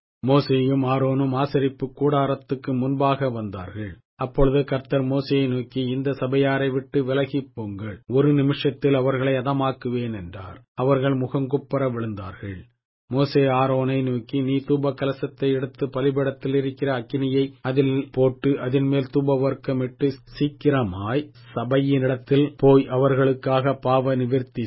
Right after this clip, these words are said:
செய். கர்த்தருடைய சந்நிதியிலிருந்து கடுங்கோபம் புறப்பட்டது, வாதை தொடங்கிற்று" என்றான்.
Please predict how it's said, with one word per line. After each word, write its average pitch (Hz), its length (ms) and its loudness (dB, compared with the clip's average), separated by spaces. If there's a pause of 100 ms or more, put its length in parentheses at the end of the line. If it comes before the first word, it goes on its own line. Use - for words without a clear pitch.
செய். 107 240 -8 (140)
கர்த்தருடைய 135 440 2
சந்நிதியிலிருந்து 131 1000 -2
கடுங்கோபம் 131 640 0
புறப்பட்டது, 127 920 -4
வாதை 131 440 4
தொடங்கிற்று" 131 680 -2
என்றான். 95 440 -10